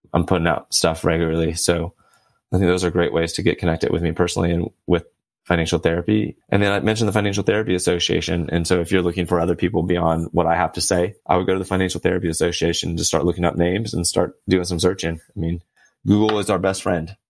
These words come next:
Financial therapy is at your fingertips, and financial therapy is mentioned in the media in increasing amounts. And so you've got great, great articles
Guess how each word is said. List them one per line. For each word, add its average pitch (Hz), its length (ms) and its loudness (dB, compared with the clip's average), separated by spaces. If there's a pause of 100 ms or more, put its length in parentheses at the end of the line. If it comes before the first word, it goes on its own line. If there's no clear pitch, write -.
(100)
Financial 98 300 0
therapy 98 460 0 (180)
is 101 260 0 (120)
at - 180 2
your 104 120 2
fingertips, 90 580 -2
and 85 320 -6 (140)
financial 98 360 0
therapy 98 520 2
is 85 400 -2
mentioned 92 440 0
in 87 80 0
the 87 80 0
media 92 640 2
in 85 120 -2
increasing 92 440 -4
amounts. 87 420 0
And 85 100 -4
so 85 340 -2 (140)
you've 92 160 4
got 95 180 0
great, 92 460 -2
great 98 180 0
articles 90 560 -2